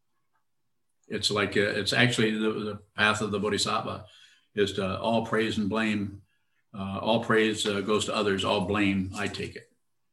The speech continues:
Literally, that, you know, literally do that, but you ha-, you take that kind of attitude. "Give me that negativity. I'll take the negativity.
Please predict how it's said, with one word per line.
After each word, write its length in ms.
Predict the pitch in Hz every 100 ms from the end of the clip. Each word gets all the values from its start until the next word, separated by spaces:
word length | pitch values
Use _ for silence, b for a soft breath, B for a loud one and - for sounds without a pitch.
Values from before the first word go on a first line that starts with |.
| _ - 101
Literally, 440 | 127 104 92 87
that, 140 | 85 - -
you 80 | -
know, 120 | - -
literally 380 | 113 143 107
do 140 | 85 90
that, 240 | 95 110
but 100 | 98
you 100 | 92
ha-, 180 | 92 120
you 100 | -
take 220 | - 147
that 180 | 135 123
kind 180 | 123 117
of 80 | 117
attitude. 420 | 123 120 92 92
"Give 220 | 170 165
me 140 | 151 143
that 180 | 104 95
negativity. 500 | 95 90 92 87 95
I'll 140 | 127
take 220 | 127 120
the 80 | 110
negativity. 600 | 107 101 - 98 95